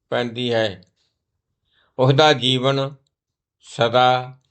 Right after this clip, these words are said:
ਸਹਿਮ ਵਿੱਚ ਬੀਤਦਾ ਹੈ।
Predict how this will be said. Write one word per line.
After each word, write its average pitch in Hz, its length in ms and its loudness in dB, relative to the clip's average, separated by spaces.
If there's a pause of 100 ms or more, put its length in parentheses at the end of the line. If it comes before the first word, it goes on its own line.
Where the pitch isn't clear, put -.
(720)
ਸਹਿਮ 147 480 0
ਵਿੱਚ 135 320 0 (1500)
ਬੀਤਦਾ 127 560 0
ਹੈ। 98 300 -6